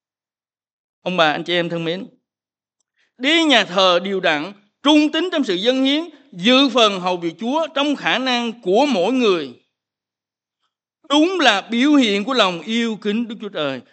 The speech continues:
Tuy nhiên, ở một mức độ xa hơn về đức tin, về lòng tin kính, chúng ta phải xem thử,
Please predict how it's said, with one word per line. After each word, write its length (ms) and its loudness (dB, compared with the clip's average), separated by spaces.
Tuy 180 -2
nhiên, 420 2
ở 160 4
một 220 0
mức 260 -2
độ 480 4
xa 400 -2
hơn 400 4
về 520 0
đức 200 2
tin, 460 -4
về 240 2
lòng 500 2
tin 160 -4
kính, 300 -6
chúng 240 2
ta 200 4
phải 260 0
xem 380 2
thử, 380 0